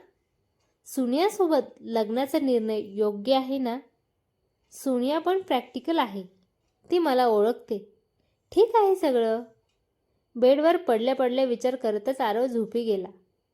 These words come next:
ऑफिस सुरू होते. आता आरव माहीला जमेल तितकं इग्नोर करत होता.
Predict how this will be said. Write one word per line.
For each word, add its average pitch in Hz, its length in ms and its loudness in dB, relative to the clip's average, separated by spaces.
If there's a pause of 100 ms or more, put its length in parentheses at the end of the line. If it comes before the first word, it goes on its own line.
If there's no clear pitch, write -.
(460)
ऑफिस 370 400 6
सुरू 320 220 4
होते. 214 500 -2 (200)
आता 220 200 -4
आरव 214 360 0 (320)
माहीला 247 340 0
जमेल 240 420 -2
तितकं 247 280 -4
इग्नोर 220 380 -4
करत 233 300 -2
होता. 202 280 -10